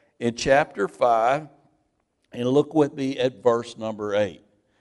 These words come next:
And listen to what he says. He says, "Now when he had taken the scroll," the Lamb had taken the scroll,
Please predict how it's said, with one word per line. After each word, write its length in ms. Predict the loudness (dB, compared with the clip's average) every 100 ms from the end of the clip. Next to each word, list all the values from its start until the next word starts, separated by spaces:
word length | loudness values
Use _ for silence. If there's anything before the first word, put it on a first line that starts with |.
| _
And 120 | -10
listen 240 | -6 -6 -8
to 60 |
what 160 | -6 -4
he 100 | -4
says. 500 | -6 -4 -4 -6 -18
He 100 | -16
says, 260 | -8 -8 -4
"Now 180 | -4 -4
when 180 | -6
he 120 | -4 -4
had 180 | -4
taken 500 | -8 -6 -6 -8 -12
the 120 | -8 -8
scroll," 520 | -6 2 2 2 -2
the 120 | -4
Lamb 320 | -2 0 -2
had 120 | -6
taken 340 | -6 -6 -6 -12
the 120 | -14
scroll, 500 | -14 -10 -8 -8 -14